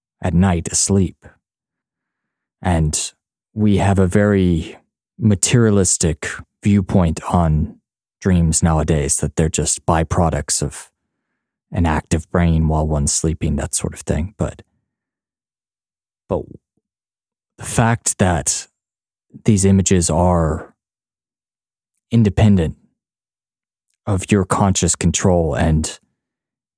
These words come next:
can make their opinion known, sometimes quite powerfully,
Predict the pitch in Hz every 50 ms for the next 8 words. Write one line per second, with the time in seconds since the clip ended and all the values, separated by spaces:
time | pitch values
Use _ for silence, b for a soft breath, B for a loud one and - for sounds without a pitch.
0 | _ - - 104 98 95 95 107 107 - - 110 95 90 85 - - - 110 104
1 | 98 92 85 80 78 80 87 - - _ _ _ _ _ _ - 104 104 101 95
2 | 85 76 73 78 80 - - _ _ _ _ _ _ _ _ _ _ _ _ _
3 | _ - - 101 98 101 - 110 104 98 92 - - - - 101 95 95 82 -
4 | - - - - _ _ _ _ - - 107 101 92 - - 78 64 55 -